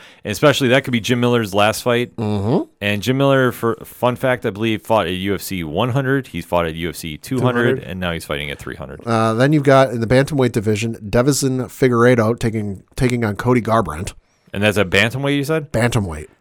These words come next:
Speaker 1: Good time for Figueiredo to step up. I mean, the former flyweight champion always kinda struggled with weight there. Uh, that's gonna be fireworks, too.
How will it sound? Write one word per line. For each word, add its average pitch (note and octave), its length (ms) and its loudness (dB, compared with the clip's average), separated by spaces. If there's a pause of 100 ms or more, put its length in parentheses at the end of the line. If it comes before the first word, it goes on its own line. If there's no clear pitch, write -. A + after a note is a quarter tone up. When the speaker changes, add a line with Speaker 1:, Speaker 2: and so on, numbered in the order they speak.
(220)
Speaker 1:
Good C3+ 500 6
time G#2 560 0
for G2+ 380 -2
Figueiredo F#2+ 540 -2
to F2 40 -2
step F2 280 -2
up. D#2+ 180 -6
I F2 40 -6
mean, F#2 140 -6
the F#2 80 -6
former G2+ 220 -4
flyweight F#2 340 -2
champion F2+ 380 -6
always F2 180 -4
kinda E2 200 -6
struggled F2 300 -6
with D#2 120 -8
weight D#2+ 180 -6
there. D#2+ 180 -2
Uh, E2+ 80 -2
that's G#2 340 2
gonna G2 100 -4
be F2 80 -6
fireworks, E2+ 580 -2
too. D#2 240 -4